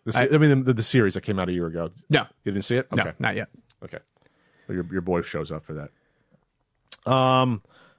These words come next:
Speaker 1: and then, uh, Super Mario Brothers, uh, Super Mario Brothers trailer.
Speaker 2: So here's the deal. I've watched it. I have, uh, never watched it with the sound on, I realized,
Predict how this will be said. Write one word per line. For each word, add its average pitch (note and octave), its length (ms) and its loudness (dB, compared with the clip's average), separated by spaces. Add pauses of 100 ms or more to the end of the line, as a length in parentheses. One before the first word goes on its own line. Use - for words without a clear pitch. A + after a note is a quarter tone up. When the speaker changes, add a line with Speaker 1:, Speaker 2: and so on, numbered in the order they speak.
(400)
Speaker 1:
and A#2 140 2
then, A#2+ 460 4
uh, G#2+ 600 4
Super B2+ 320 0
Mario A#2+ 460 4
Brothers, G#2+ 680 2 (680)
uh, F2 340 -2 (1300)
Super A2 200 -8
Mario G2 120 2
Brothers F#2 180 -2
trailer. D#2 360 -8 (160)
Speaker 2:
So D#3 160 4
here's E3 300 6
the D#3 80 6
deal. C3 340 4
I've B2+ 280 2
watched C3 440 4
it. B2 220 4
I A#2+ 160 4
have, B2 360 4
uh, A#2+ 280 4
never C3 280 4
watched C3 340 4
it C#3+ 60 6
with B2+ 140 0
the B2 80 0
sound B2 380 0
on, G#2 160 0
I G#2 100 -4
realized, A2+ 600 -4